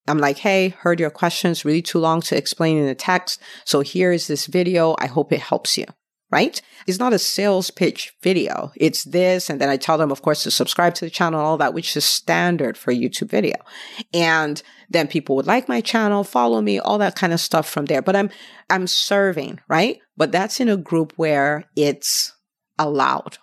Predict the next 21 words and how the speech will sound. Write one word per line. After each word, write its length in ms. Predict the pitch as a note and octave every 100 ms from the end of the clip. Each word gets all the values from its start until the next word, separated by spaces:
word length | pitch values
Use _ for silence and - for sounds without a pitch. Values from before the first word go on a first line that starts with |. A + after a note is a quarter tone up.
| _ -
Okay. 340 | D3+ E3+ A#3+ - _
So 140 | - D#3+
the 100 | D3
serving 460 | - B3 C4+ D4
part, 320 | - A3+ G#3+ D#3+
you 100 | D3
can 220 | D#3 C3+
do 200 | E3 G3+
that 260 | G3+ F#3+ -
anywhere, 500 | E3 F3+ G3 G#3 G#3
but 320 | G#3 F3 D#3+ -
the 140 | - D3
call 260 | - A#3
to 180 | - -
action, 360 | F#3+ - A#3 G3
if 60 |
they 140 | D3+ C#3+
let 220 | E3+ G#3
you 120 | G3+
do 220 | F#3 G#3+
that, 380 | A3+ C4 D4+